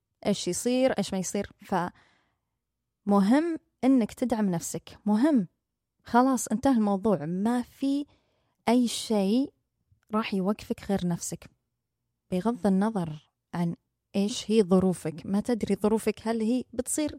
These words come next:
كلها نفس الشيء؟ أوكي؟ يعني لازم نحط احتمالات. طيب؟ فصعب تعتمد على الآخرين بالدعم.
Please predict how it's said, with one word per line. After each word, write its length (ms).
كلها 480
نفس 260
الشيء؟ 400
أوكي؟ 380
يعني 200
لازم 440
نحط 400
احتمالات. 800
طيب؟ 300
فصعب 680
تعتمد 680
على 260
الآخرين 640
بالدعم. 500